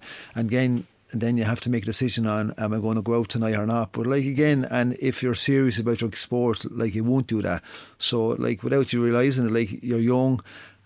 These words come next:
and you're learning, like, that life, like, you have to be disciplined as well, and, like, and to achieve anything in life, be it sport or, or work relations, like, l-, l-, like, there has to be sacrifices, and,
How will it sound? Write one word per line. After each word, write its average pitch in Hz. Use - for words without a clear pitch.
and 113
you're 127
learning, 123
like, 117
that 123
life, 123
like, 113
you 117
have 127
to -
be 117
disciplined 113
as 101
well, 117
and, 107
like, 113
and 117
to 123
achieve 123
anything 120
in 110
life, 113
be 110
it 107
sport 120
or, 113
or 110
work 113
relations, 113
like, 104
l-, 139
l-, 143
like, 143
there 143
has 123
to -
be 123
sacrifices, 104
and, 98